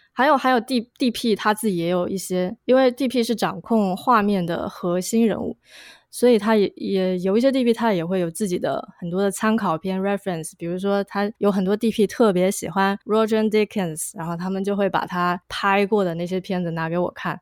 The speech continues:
说想要那样子的颜色、那样子的画面，然后可能我们就会在拍摄前期就会讨论一下怎么拍能够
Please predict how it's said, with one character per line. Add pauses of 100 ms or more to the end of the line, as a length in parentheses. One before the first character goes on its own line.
(260)
说
想
要
那
样
子
的
颜
色、
那
样
子
的
画
面，
然
后
可
能
我
们
就
会
在
拍
摄
前
期
就
会
讨
论
一
下 (240)
怎
么
拍
能
够